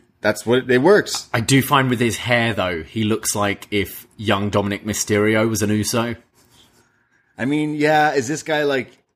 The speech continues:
Speaker 2: It's the
Speaker 1: eventually,
Speaker 2: blondes.
Speaker 1: is he
Speaker 2: <laughs>
Speaker 1: eventually, is it, is he gonna have to keep that now to stand out from being, like, not Jimmy and Jey Uso?
Speaker 2: Yeah.
Speaker 1: So it's like, ooh, you're gonna have to con-,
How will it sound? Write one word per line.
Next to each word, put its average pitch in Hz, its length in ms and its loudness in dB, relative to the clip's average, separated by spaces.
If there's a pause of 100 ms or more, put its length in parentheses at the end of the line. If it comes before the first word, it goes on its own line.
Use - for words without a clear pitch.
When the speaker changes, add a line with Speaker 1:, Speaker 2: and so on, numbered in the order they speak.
Speaker 2:
It's 131 240 -6
the 135 100 0
Speaker 1:
eventually, 139 400 2
Speaker 2:
blondes. 135 160 -2
Speaker 1:
is 143 140 4
he 151 100 6
Speaker 2:
<laughs> 135 60 2
Speaker 1:
eventually, 175 360 2
is 143 140 2
it, 165 160 0 (140)
is 151 140 0
he 151 60 -2
gonna 160 220 0
have 180 200 0
to 147 100 0
keep - 320 -8
that 185 240 2
now 180 240 0
to 147 160 -8
stand 131 400 2
out 135 260 4
from 117 280 -2
being, 113 520 -2 (540)
like, 98 240 -2
not 104 300 0
Jimmy 101 280 0
and 95 100 0
Jey 95 200 2
Uso? 98 360 -2
Speaker 2:
Yeah. 104 260 0 (140)
Speaker 1:
So - 200 -2
it's 95 120 -2
like, 104 300 -2
ooh, 113 320 0
you're 98 240 0
gonna 110 120 2
have 101 100 -2
to 107 80 -4
con-, 113 240 -6